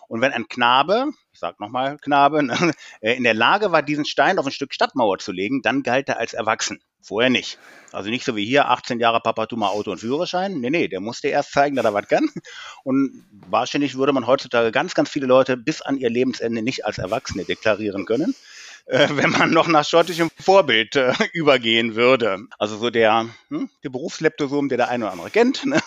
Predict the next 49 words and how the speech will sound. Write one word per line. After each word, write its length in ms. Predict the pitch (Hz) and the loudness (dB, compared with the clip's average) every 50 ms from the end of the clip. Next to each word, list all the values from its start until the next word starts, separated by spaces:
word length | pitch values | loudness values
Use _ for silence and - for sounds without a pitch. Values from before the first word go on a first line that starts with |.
| 180 165 175 175 | 0 2 2 0
der 240 | - 165 147 147 151 | -2 -2 0 0 0
so 160 | - 156 135 | 2 2 0
ein 160 | 131 127 123 | 0 0 -2
bisschen 200 | 123 139 131 135 | -4 -6 -6 -6
rumläuft, 500 | 117 127 151 165 160 147 147 151 147 - | -6 -4 -4 -2 0 2 2 0 -2 -2
ne, 180 | 127 127 143 147 - - - - - - - - - | -4 -4 -4 -6 -6 -12 -20 -20 -20 -20 -20 -12 -4
aber 180 | - 131 123 113 | 0 0 4 4
wahrscheinlich 240 | 131 151 156 - 135 123 | 4 4 4 2 -2 -2
auch 40 | |
der 140 | - 110 98 | 0 0 0
eine 200 | - 113 120 123 | 2 2 0 0
oder 60 | 104 | 0
andere 180 | 101 107 104 98 | -2 -2 -4 -4
Disco-Pumper, 580 | 98 92 - - - - - 95 98 92 101 92 | -6 -6 -8 -10 -10 -6 -2 0 2 4 4 4
der 100 | 95 90 | 4 4
vergessen 420 | - 95 87 90 87 - - 95 | 2 2 2 2 0 0 0 -2
hat, 120 | 90 - - | -2 0 0
dass 140 | 87 90 95 | -2 -2 -2
es 60 | 98 | -2
auch 120 | - 101 | -2 -2
einen 80 | 98 90 | -4 -2
Kniebeugenständer 680 | - - 127 127 110 101 90 92 90 - - 90 87 85 | 2 6 6 6 8 6 4 2 0 -2 -2 -2 -2 -2
im 80 | 85 | -4
Studio 400 | 85 - - 87 76 92 76 76 | -6 -8 -10 -10 -8 -8 -8 -8
gibt. 280 | 73 69 67 _ _ _ _ | -10 -12 -16 _ _ _ _
Aber 140 | - - 92 | -18 -14 -12
das 80 | 101 104 | -12 -10
ist 40 | |
ein 40 | 101 | -10
Thema 180 | - 113 117 104 | -8 -6 -6 -6
für 160 | - 120 120 | -4 -6 -6
sich. 340 | 104 101 87 - - - 160 147 | -6 -6 -4 -2 0 2 2 2
<laughs> 60 | 143 - | 2 2
So. 180 | 196 160 139 - - 156 127 - - - - - 120 - _ _ _ _ - - | 2 4 4 2 2 -2 -4 -4 -8 -10 -10 -12 -12 -18 _ _ _ _ -6 -4
Ja, 100 | 131 143 | -2 0
also 100 | 151 156 | 4 6
wird 160 | 185 190 190 | 4 6 6
eine 100 | 156 160 | 4 2
interessante 640 | 170 165 156 135 123 143 165 175 165 151 139 123 113 | 2 2 2 2 2 2 2 4 4 2 2 2 0
Sache, 380 | - 123 127 139 - 165 143 | 0 -2 0 0 0 -2 -2
wo 80 | 135 135 | 0 -2
also 160 | 123 120 127 | 0 -2 -2
aus 120 | 110 110 | -2 -2
solchen 320 | 107 120 139 160 - 147 143 | 0 2 0 2 0 -2 -2
Sachen 280 | 123 131 139 151 147 | 0 0 0 0 0
dann 160 | 123 120 131 - | 0 0 0 0
auch 160 | - 120 - | -2 -6 -4
ein 80 | 123 | -4
sportlicher 560 | 110 - - - 98 170 - 127 - 113 95 | -4 -2 -2 -2 -2 -2 -2 -2 0 0 0